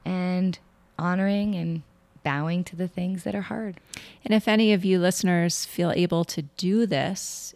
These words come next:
Speaker 2: within the context of your relationship, you might want to share something with your own mom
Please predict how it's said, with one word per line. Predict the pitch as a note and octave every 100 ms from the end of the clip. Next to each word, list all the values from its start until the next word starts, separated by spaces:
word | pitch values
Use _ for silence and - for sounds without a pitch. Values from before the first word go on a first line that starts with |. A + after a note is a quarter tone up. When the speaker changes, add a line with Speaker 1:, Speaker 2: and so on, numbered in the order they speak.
| _
Speaker 2:
within | F3+ F#3 E3+
the |
context | E3+ E3 D#3+ - D#3 -
of | F3
your | D#3+
relationship, | D3+ D3+ G3+ F3+ - D3 C#3+ - - _ _ _ _ _ _
you | G#3
might | G#3 C4+ E4+
want | E4 D#4
to |
share | D4 - B3+ B3+ B3 B3+ _ -
something | - A3 A#3+ A#3
with | A3 G#3+
your | G3+
own | G#3 G3+
mom | E3+ D3 C#3